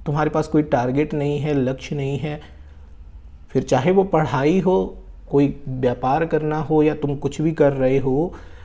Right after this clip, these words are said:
तब वो मोटिवेशन काम आती है। अगर तुम्हारे पास कुछ है ही नहीं तो वो मोटिवेशन काम नहीं आएगी। फ्री में ऐसी न्यूज़ चल जाती हैं, ऐसी खबरें चल जाती हैं।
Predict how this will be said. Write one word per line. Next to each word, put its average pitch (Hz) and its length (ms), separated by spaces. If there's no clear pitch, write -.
तब 175 500
वो 147 220
मोटिवेशन 131 880
काम 123 380
आती 117 360
है। 143 380
अगर 135 220
तुम्हारे 143 300
पास 143 220
कुछ - 240
है 127 240
ही 180 160
नहीं 185 240
तो 151 160
वो 131 140
मोटिवेशन 127 600
काम 123 280
नहीं 135 360
आएगी। 127 380
फ्री 180 220
में 190 160
ऐसी 170 440
न्यूज़ 143 420
चल 160 260
जाती 131 340
हैं, 143 240
ऐसी 139 180
खबरें 135 300
चल 143 240
जाती 127 300
हैं। 185 180